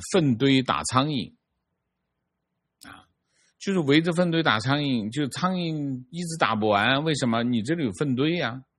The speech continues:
苍蝇就一直有啊。你要把这个移走，苍蝇才能够灭掉啊。那移走是啥？你绝对的权利，绝对的腐败。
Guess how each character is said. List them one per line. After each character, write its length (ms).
苍 200
蝇 160
就 160
一 140
直 180
有 180
啊。 300
你 320
要 240
把 200
这 120
个 100
移 320
走， 340
苍 240
蝇 100
才 160
能 140
够 80
灭 240
掉 240
啊。 160
那 100
移 220
走 220
是 140
啥？ 360
你 460
绝 280
对 140
的 120
权 260
利， 140
绝 220
对 120
的 100
腐 160
败。 380